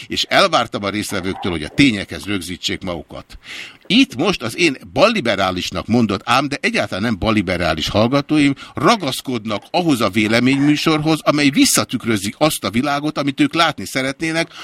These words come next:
amelynek egyébként időnként a részletei sincsenek köszönő viszonyban a valósággal, nem hogy az egésze, én pedig azt mondom, hogy szembesüljenek a valósággal. Mint a viccben, amikor azt mondja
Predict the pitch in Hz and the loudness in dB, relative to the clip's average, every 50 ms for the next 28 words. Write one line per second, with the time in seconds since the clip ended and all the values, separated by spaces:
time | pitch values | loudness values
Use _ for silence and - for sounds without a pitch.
0 | - - - 165 185 190 180 180 170 175 - - 165 165 175 175 170 - 185 180 | -8 -4 -2 0 0 0 0 -2 -2 -2 -2 -2 0 0 0 0 0 0 0 -2
1 | 170 - - 131 - 180 175 170 - - 170 160 156 156 151 - 139 127 - - | 0 0 -2 0 2 2 2 2 0 0 -2 0 2 0 2 4 2 2 2 0
2 | 107 92 - 95 90 90 - - 107 95 - - 104 95 92 - - 123 - - | -2 -4 -2 -2 -2 0 0 0 0 0 0 0 0 -2 -2 -2 -2 -2 0 0
3 | 110 107 104 98 104 101 - 117 104 98 107 107 104 95 113 113 113 104 - - | 0 0 0 0 0 0 0 0 0 0 2 2 2 2 2 2 2 2 2 2
4 | 117 113 107 117 123 156 196 151 - - 107 101 98 92 85 78 - - 113 113 | 2 2 2 2 2 2 0 -2 -4 -6 -8 -6 -6 -6 -6 -4 -2 -2 -2 0
5 | 123 127 131 131 - - 147 147 - - - - - 139 127 - 131 117 123 - | 0 -2 -2 0 0 0 0 -2 -2 -6 -12 -6 -4 -4 -2 -2 -2 -4 -4 -4
6 | - 160 156 - - - 117 143 160 151 151 143 135 127 - - - 151 151 143 | -4 -4 -4 -4 -4 -4 -4 -4 -2 -2 -2 0 0 -2 -2 0 0 0 0 0
7 | 110 110 92 - - 98 92 90 87 90 - 98 90 101 113 104 92 82 82 - | -2 -2 -2 -2 -4 -4 -6 -6 -6 -8 -6 -4 -2 0 0 0 0 -4 -8 -8
8 | - 90 82 87 85 87 92 104 151 196 - 202 185 160 196 240 156 117 95 87 | -6 -6 -6 -6 -6 -8 -8 -6 -6 -6 -4 -4 -2 0 0 0 0 -2 -4 -4
9 | 95 92 101 98 - - 107 117 127 127 - 117 110 101 101 92 104 101 | -2 0 -2 -2 -2 -2 0 0 0 0 -2 -8 -8 -6 -4 0 2 2